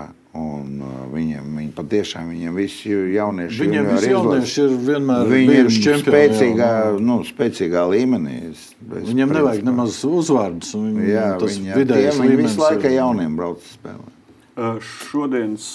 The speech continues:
Speaker 3: spēle, ā, visi gaidīja pirms šodienas spēles vēl vienu pastiprinājumu. Kristians Rubins atbrauca, Teodors Bļugers neatbrauc, uz ekrāna varam apskatīties ziņā, jā, nepievienosies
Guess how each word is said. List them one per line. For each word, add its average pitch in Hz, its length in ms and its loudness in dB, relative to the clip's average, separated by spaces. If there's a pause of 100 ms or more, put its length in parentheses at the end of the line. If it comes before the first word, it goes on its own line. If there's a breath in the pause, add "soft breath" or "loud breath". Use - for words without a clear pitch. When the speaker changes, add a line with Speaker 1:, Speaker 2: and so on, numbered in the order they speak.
Speaker 3:
spēle, 139 540 -2 (420 loud breath)
ā, 110 380 -2 (180)
visi 131 320 0
gaidīja 117 500 -2
pirms 107 220 -8
šodienas 113 460 -6 (100)
spēles 127 560 -4 (320)
vēl 123 300 0
vienu 98 180 -8
pastiprinājumu. 107 720 -8
Kristians 113 400 -6
Rubins 107 400 -2
atbrauca, 165 800 0 (500 loud breath)
Teodors 123 480 0
Bļugers 123 640 0
neatbrauc, 127 720 -2 (160)
uz 104 160 -6
ekrāna 113 400 -4
varam 104 160 -6
apskatīties 107 560 -6
ziņā, 131 300 0 (100)
jā, 123 160 0 (480 loud breath)
nepievienosies 120 880 -2